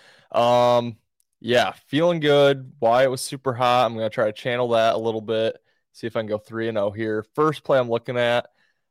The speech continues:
um, back to the well with my hometown Detroit Lions, plus three at home against Jacksonville on Saturday. Um, nationally televised game, which doesn't really matter for preseason, but, um,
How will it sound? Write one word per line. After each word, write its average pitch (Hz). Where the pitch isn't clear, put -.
um, 104
back 131
to -
the 123
well 110
with 107
my 101
hometown 107
Detroit 120
Lions, 104
plus -
three 107
at 127
home 107
against 110
Jacksonville 101
on 101
Saturday. 104
Um, 107
nationally 131
televised 113
game, 113
which 104
doesn't 101
really 95
matter 101
for 98
preseason, 107
but, 107
um, 95